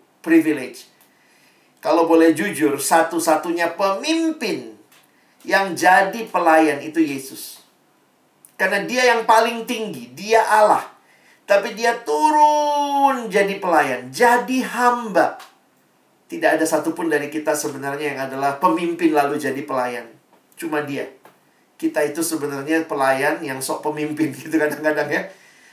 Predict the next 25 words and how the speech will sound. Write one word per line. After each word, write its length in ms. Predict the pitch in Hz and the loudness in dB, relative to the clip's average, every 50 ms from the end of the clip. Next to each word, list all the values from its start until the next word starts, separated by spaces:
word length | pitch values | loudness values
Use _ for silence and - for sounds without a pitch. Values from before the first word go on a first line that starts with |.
| _ _ - 139 | _ _ -6 0
Nah, 320 | 165 170 165 160 151 147 139 | 2 4 4 4 4 2 2
karena 320 | - 143 143 143 143 143 | -2 -2 -2 -2 -4 -4
itu, 320 | - 202 202 196 131 - - - - _ _ _ - | -2 0 0 0 0 -2 -4 -10 -18 _ _ _ -6
eh, 240 | 147 147 143 143 131 | -4 -2 -2 -2 -2
jaga 320 | - 190 202 196 202 208 | 2 4 4 4 6 4
hati 400 | 208 - 180 170 170 170 165 156 | 4 4 4 2 2 0 -4 -4
kita. 320 | 156 151 - - - - - _ _ _ _ _ _ _ _ _ _ _ _ _ _ _ _ _ _ _ _ _ _ _ | -4 -4 -6 -8 -12 -14 -18 _ _ _ _ _ _ _ _ _ _ _ _ _ _ _ _ _ _ _ _ _ _ _
Kenapa? 480 | - 180 185 208 220 214 - 135 127 - | -10 -4 0 2 2 2 2 0 -2 -2
Ini 240 | - 170 190 196 - | -2 -4 -6 -6 -6
penting 400 | 180 165 165 156 160 143 131 127 | -4 -4 -4 -2 -4 -4 -2 -4
bagi 240 | 127 123 131 123 131 | -4 -4 -6 -8 -6
pelayanan 480 | 127 127 127 127 131 123 120 110 123 | -4 -2 -2 -2 -2 -4 -6 -8 -6
ya. 160 | 139 165 190 185 - - - _ _ _ _ _ _ _ _ _ _ _ _ _ _ _ - | -4 -4 -4 -4 -6 -14 -20 _ _ _ _ _ _ _ _ _ _ _ _ _ _ _ -14
Teman-teman, 880 | 127 127 131 127 135 135 139 147 156 160 165 170 175 175 175 175 170 | -12 -12 -10 -10 -8 -6 -2 0 2 4 4 4 4 2 0 -4 -6
kalian 640 | - 127 127 127 131 135 139 143 147 151 147 151 147 | -6 -4 -4 -4 -4 -4 -4 -2 -2 -2 -2 -4 -6
melayani 480 | 139 131 127 123 123 127 127 131 143 147 | -6 -4 -4 -2 -2 -2 -4 -6 -8 -8
sesama 480 | 143 - 131 - 131 127 131 139 139 | -8 -10 -8 -6 -6 -6 -4 -6 -8
teman 320 | 135 135 127 127 127 127 127 | -8 -10 -10 -10 -10 -12 -12
remaja. 560 | 131 127 127 123 127 123 123 - 131 123 - | -12 -10 -6 -6 -6 -6 -6 -8 -8 -8 -6
Kadang-kadang 480 | 160 160 170 165 185 202 202 196 170 | -6 -4 -4 -4 -4 -6 -6 -4 -4
remaja 240 | 156 147 135 151 151 | -4 -2 -2 -2 -2
tuh 160 | 147 202 165 | -2 -2 -4
ada 80 | 147 139 | -4 -4
sombong-sombongnya 1040 | - 139 131 131 127 127 127 - - 135 131 123 131 139 151 156 151 131 123 123 | -4 -6 -6 -6 -6 -6 -6 -6 -6 -8 -6 -6 -6 -6 -6 -6 -6 -6 -6 -8
ya. 20 | 127 | -10